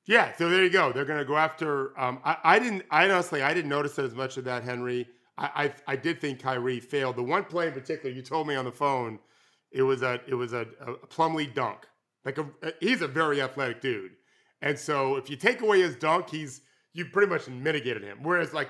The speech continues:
with Kevin Durant, take away his dunk, he won't even notice. He's got so many weapons.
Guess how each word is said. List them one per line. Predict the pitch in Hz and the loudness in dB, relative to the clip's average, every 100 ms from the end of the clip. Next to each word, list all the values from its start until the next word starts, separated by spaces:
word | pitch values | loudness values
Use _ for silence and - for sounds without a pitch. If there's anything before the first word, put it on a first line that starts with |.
| - | -8
with | 127 - | -12 -2
Kevin | 190 156 | -2 0
Durant, | 156 185 139 120 - _ _ _ _ - | 0 0 0 -4 -12 _ _ _ _ 0
take | 208 196 | 2 4
away | 175 | 2
his | 147 | 2
dunk, | 165 147 | 0 0
he | 165 | 0
won't | 175 165 | 0 2
even | 135 123 | 0 -2
notice. | 127 117 90 - _ 120 | -2 -4 -8 -20 _ -6
He's | 156 156 | -4 0
got | 165 | -2
so | 131 160 | 0 -2
many | 151 | 0
weapons. | 147 139 117 | 0 0 -4